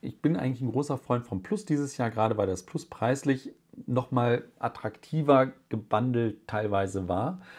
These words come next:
Aber von den Aufpreisen vom Plus zum Ultra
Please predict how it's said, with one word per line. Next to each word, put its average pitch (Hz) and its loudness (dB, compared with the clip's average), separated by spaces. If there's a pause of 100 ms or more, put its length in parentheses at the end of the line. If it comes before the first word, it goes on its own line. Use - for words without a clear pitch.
(440)
Aber 139 2
von 131 0
den 117 2
Aufpreisen 135 2 (840)
vom 110 0
Plus 151 4
zum - 0
Ultra 113 0